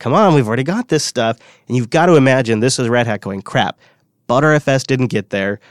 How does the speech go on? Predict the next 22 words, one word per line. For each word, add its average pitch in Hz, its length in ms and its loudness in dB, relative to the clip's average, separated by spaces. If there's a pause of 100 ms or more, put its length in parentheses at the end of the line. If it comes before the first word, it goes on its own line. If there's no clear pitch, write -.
(120)
We've - 180 -16
gotta 151 280 0
get 147 200 0
this 135 180 -2
going. 107 400 0
It 92 100 -6
has 147 300 0
to 175 100 -8
be 175 120 2
production 135 520 -2
ready. 107 360 -2 (200)
Enterprise 160 520 0
customers 117 640 -2
are 101 160 -4
expecting - 760 -2
a 127 60 0
certain 139 380 -2
level 123 260 0
of 107 80 -6
performance 131 500 -2
and 120 60 -2
reliability 107 640 -2